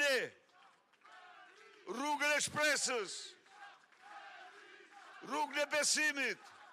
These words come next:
gjerë fitoren e plot, rikthim në votës lirë, beteja për votë e lirë,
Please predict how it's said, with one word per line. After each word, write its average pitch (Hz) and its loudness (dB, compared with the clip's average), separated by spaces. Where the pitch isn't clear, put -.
gjerë 294 2
fitoren 294 0
e 285 0
plot, 285 0
rikthim 294 -2
në 302 4
votës 294 0
lirë, 269 0
beteja 302 2
për 294 -2
votë 294 2
e 294 -2
lirë, 269 2